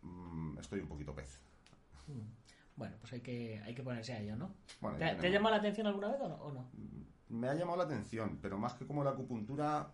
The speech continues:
Speaker 1: eh, la acupresión. Trabajarla con las manos,
Speaker 2: Ujú.
Speaker 1: trabajarlo con los dedos. Por eso, por eso hice el curso de, de Jin Shin, porque me pareció bastante interesante y no trabaja en sí lo que es la digitopresión, presionar con los dedos,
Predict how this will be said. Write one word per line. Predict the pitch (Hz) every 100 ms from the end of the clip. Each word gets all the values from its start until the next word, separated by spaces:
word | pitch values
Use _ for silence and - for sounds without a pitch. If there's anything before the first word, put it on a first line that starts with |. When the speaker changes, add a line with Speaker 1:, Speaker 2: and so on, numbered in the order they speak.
| -
Speaker 1:
eh, | 101 98 90
la | 87
acupresión. | - 71 71 87 67 65 - - - -
Trabajarla | 90 82 80 82
con | -
las | 69
manos, | 76 69 - - - - -
Speaker 2:
Ujú. | 139 117 123
Speaker 1:
trabajarlo | 80 71 78 78
con | 82
los | 71
dedos. | 76 71
Por | 71 71
eso, | 98 113 107 - - -
por | - 101
eso | 117
hice | 127 117
el | 104
curso | 113 113
de, | 98 95 90 85
de | 80 85
Jin | 90
Shin, | 78 101 85
porque | 78
me | 78
pareció | 78 80 73 101
bastante | 107 120 117
interesante | 107 107 107 110 101 131 - - - - - - - -
y | 98 95 87 85 90 90
no | 98 110
trabaja | 120 120 -
en | 107
sí | 98 131 117
lo | 82 80
que | 95 98 101 104
es | 104 104 - - 92
la | 98
digitopresión, | 95 95 95 82 92 117 120 127
presionar | 82 - 87 90
con | 92
los | 92 95
dedos, | 123 120 156